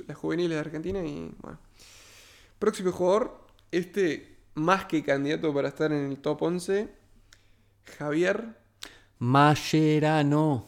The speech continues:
Speaker 1: Exactamente. ¿Que jugó para qué equipos en la Premier?
Speaker 2: El West Ham y el Liverpool.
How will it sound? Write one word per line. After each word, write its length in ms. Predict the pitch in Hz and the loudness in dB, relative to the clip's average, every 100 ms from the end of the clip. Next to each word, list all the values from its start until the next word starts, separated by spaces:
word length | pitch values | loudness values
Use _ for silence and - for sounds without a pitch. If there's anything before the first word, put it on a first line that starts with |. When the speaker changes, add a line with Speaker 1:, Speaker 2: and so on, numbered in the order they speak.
| - | -14
Speaker 1:
Exactamente. 960 | - 156 170 160 156 147 143 139 143 147 - - - | -20 -8 -6 -2 0 0 -2 -4 -6 -8 -14 -20 -18
¿Que 100 | 156 | -14
jugó 240 | 151 175 | -4 -2
para 180 | 165 156 | 2 0
qué 80 | 156 | 0
equipos 340 | 160 139 139 151 | -4 -6 -8 -6
en 60 | |
la 80 | 147 | -4
Premier? 320 | 143 147 147 156 - _ _ - | -2 -2 -4 -8 -20 _ _ -4
Speaker 2:
El 220 | 123 120 | -2 0
West 220 | 127 - | 0 2
Ham 140 | 165 175 | 2 2
y 60 | |
el 60 | 135 | 2
Liverpool. 480 | 131 113 104 107 | 2 0 -2 -6